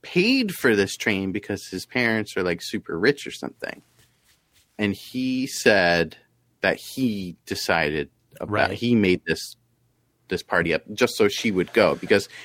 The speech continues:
Speaker 1: if she knew that Doc set it up, she'd be like,
Speaker 2: She
Speaker 1: "No,
Speaker 2: wouldn't
Speaker 1: I'm not
Speaker 2: go.
Speaker 1: fucking going."
Speaker 2: True. Also, hard to believe that these college students haven't partied in three years.
Speaker 1: Yeah, come on, guys.
Speaker 2: Right? Look at these, look at how
Speaker 1: Yeah.
Speaker 2: horny they are. Horny and
Speaker 1: Look at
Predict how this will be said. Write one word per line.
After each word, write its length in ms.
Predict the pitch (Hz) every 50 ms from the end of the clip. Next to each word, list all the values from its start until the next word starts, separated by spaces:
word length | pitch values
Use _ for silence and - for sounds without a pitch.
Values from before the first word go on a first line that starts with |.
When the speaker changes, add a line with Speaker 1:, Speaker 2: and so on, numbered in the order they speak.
| - -
Speaker 1:
if 120 | 127 117
she 160 | - - 131 127
knew 220 | 131 135 139 139
that 200 | 123 113 101 87
Doc 280 | - 165 180 156 - -
set 220 | - - 127 117 113
it 120 | 110 101
up, 200 | 107 104 101 -
she'd 240 | - - 104 92 82
be 60 | 90
like, 120 | 95 95 82
Speaker 2:
She 100 | - 123
Speaker 1:
"No, 100 | 85 80
Speaker 2:
wouldn't 120 | 80 80 80
Speaker 1:
I'm 20 | 90
not 120 | 90 80 80
Speaker 2:
go. 40 | 82
Speaker 1:
fucking 220 | - _ _ 73 -
going." 200 | 85 82 78 - _ _ _ _ _ _
Speaker 2:
True. 240 | - - - 82 87 _ _ _ _ _ _ _ _ _ _ _ _ _ _ _ _ - - _
Also, 320 | 156 156 - - 135 123
hard 220 | 110 - 127 127 113
to 60 | 113
believe 260 | 101 107 110 107 98
that 120 | 104 101 92
these 140 | 101 98 92
college 340 | - - 110 104 101 95 -
students 320 | - - 95 92 92 -
haven't 220 | - 98 92 92 90
partied 280 | - - 101 92 85 85 85
in 80 | 82
three 240 | 87 98 95 87 80
years. 340 | 76 73 76 - - - - _ _ _ _ _ _ _ _ _ _ _ _ _ _ _ _ _ _ _ _ _ _ _ _ _
Speaker 1:
Yeah, 140 | - - 85
come 160 | - - 127
on, 160 | 127 98 92 90
guys. 400 | 85 80 85 90 - - - - _ _ -
Speaker 2:
Right? 240 | 104 110 120 117 - _ _ _ _ _ _ _ _
Look 100 | 120 117
at 20 | 117
these, 180 | 107 101 98 - -
look 260 | 123 113 113 117 110
at 60 | 113 110
how 100 | 107 98
Speaker 1:
Yeah. 100 | - 139
Speaker 2:
horny 180 | 113 107 101 90
they 120 | 85 82 80
are. 200 | 80 80 80 - _ _ _ _ _ _ _ _ _
Horny 200 | - 123 123 113 98
and 80 | 95
Speaker 1:
Look 60 | -
at 60 | -